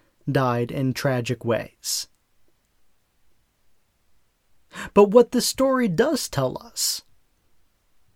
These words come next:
is that those who are in the boat with Jesus, those who are disciples of his and are walking alongside him,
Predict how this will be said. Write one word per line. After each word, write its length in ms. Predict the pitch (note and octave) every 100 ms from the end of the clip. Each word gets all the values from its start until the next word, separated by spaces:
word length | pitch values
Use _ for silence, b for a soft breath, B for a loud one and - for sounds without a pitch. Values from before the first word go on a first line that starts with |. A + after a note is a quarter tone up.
| _ _ -
is 200 | - E3+
that 280 | D#3 F#3 E3+
those 400 | G3+ C4 D4 B3
who 140 | - G#3
are 220 | F3+ F3+
in 180 | F#3 F3
the 80 |
boat 380 | C3 C#3+ G3 A3+
with 280 | F#3+ E3+ C#3
Jesus, 840 | B2 D#3+ C#3 C3 - - - - - _ _ _ _ _ _ _ _ _ _ _ -
those 460 | C#3 F#3+ C4 C4+ -
who 120 | B3
are 200 | G3 F#3
disciples 760 | E3 E3 F#3+ G3+ G3 F#3+ E3
of 140 | D#3+ -
his 340 | D#3 D3+ C#3+
and 180 | - D3+
are 160 | D3+
walking 480 | C#3 D3+ D#3 - D#3+
alongside 800 | C#3 C3+ C3+ C3 - D#3+ D#3+ D3+
him, 300 | A#2 B2+ B2+